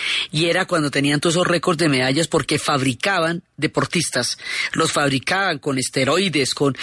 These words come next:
fábricas de deportistas. Entonces ellos van a tener, y la competencia con los Estados Unidos era siempre por el número de medallas en las Olimpiadas.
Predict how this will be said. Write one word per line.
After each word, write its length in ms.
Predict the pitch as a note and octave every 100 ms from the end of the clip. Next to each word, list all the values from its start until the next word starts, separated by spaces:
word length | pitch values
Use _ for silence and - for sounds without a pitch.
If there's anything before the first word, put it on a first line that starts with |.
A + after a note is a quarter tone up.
| -
fábricas 540 | - B3+ F4+ F4+ C#4 G#3+
de 80 | A3
deportistas. 800 | G#3 G#3 G3 D4 - G#2+ - - - - - -
Entonces 260 | D#3+ A#3+ D4+
ellos 160 | D4+
van 160 | C#4 C#4
a 60 | C#4
tener, 320 | G#3 F#3 F#3+
y 100 | G3
la 140 | F#3 F3
competencia 680 | F3 D3+ D#3+ F#3+ G3 A3+
con 160 | - F#3+
los 140 | D#3
Estados 400 | D#3 - D#3 F3+
Unidos 280 | F#3 D3 D3+
era 200 | F3 E3+
siempre 420 | F3+ F#3+ F3 F3+ F3
por 160 | D3+
el 120 | C3
número 260 | C#3+ E3 F3+
de 120 | F3+
medallas 460 | F3+ F3+ E3+ E3+ D#3+
en 80 | C3+
las 160 | C3
Olimpiadas. 540 | C3 C3 B2 F#3+ F#3